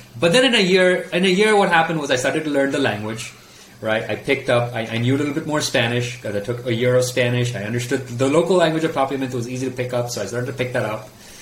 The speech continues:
And, uh, I was just like, uh, I, I knew what Internet Explorer was, and I didn't take the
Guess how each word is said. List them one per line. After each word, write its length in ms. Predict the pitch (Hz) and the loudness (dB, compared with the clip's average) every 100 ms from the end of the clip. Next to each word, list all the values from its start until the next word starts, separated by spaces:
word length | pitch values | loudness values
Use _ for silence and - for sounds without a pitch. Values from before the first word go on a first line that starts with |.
| - - - | -20 -20 -4
And, 520 | 120 123 120 123 123 | 0 2 2 0 -2
uh, 280 | 127 127 127 - 131 | -2 -2 -2 -10 0
I 120 | 165 | 2
was 180 | 180 - | 2 2
just 160 | - | 0
like, 260 | 170 - - 135 | 0 -2 -6 -6
uh, 180 | 143 143 - | -6 -8 -4
I, 180 | 151 165 | -4 0
I 100 | 156 | 2
knew 180 | 156 208 | 4 4
what 140 | 196 | 4
Internet 300 | 185 185 180 | 4 2 2
Explorer 500 | 180 180 175 190 208 | 0 2 2 2 2
was, 480 | 220 226 226 - - | 0 -4 -4 -8 -6
and 480 | 127 131 139 139 139 - - - - | -4 -2 -4 -4 -8 -16 -20 -20 -2
I 120 | 135 | 0
didn't 140 | 160 165 | 2 0
take 140 | 165 | 0
the 100 | 147 | 0